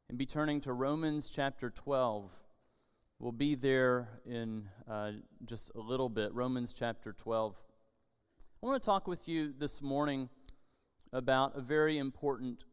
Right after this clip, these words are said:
question. Life is full of questions,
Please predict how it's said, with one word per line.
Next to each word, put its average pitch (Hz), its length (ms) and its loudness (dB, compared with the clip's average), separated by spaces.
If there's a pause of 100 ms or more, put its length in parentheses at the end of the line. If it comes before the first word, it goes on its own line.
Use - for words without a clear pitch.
question. 110 680 -2 (1120)
Life 196 300 6
is 196 140 0
full 180 200 4
of 156 120 2
questions, 135 760 2